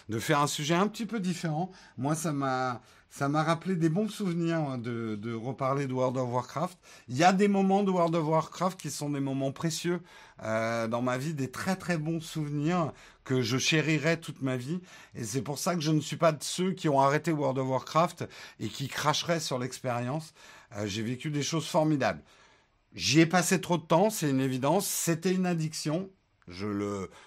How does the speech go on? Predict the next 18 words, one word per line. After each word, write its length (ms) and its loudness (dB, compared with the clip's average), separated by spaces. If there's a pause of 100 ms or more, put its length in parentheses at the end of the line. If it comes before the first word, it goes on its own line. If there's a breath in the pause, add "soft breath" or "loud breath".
(100 loud breath)
je 180 -2
le 120 6
vois 420 6
maintenant. 540 0 (260 soft breath)
J'avais 320 -4
des 140 -2
comportements 880 0
à 60 -2
me 120 -2
lever 260 -6
à 60 -8
quatre 280 -8
heures 80 -2
du 100 -2
matin 320 -2
pour 180 -10
faire 180 -8
certains, 440 -10